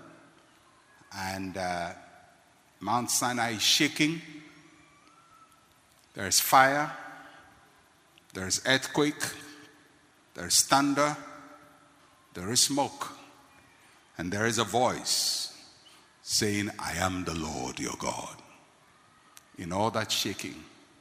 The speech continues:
this is the first time Israel is being introduced to God.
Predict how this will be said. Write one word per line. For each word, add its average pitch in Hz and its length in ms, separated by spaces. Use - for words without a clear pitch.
this 127 180
is 113 80
the 104 80
first - 360
time 147 320
Israel 101 580
is 104 200
being 123 180
introduced 117 600
to 123 40
God. 98 380